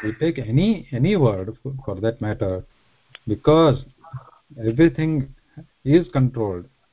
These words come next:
by, uh, Bhagavan, Purushaha. So,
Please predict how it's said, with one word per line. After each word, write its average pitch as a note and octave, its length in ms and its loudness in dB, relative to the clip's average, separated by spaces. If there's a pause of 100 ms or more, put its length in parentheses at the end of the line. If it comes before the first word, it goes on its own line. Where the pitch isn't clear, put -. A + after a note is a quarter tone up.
(120)
by, C3 440 -2 (760)
uh, G#2 460 -6 (540)
Bhagavan, F#2+ 500 -2 (640)
Purushaha. F#2+ 560 0 (1080)
So, G#2+ 160 -4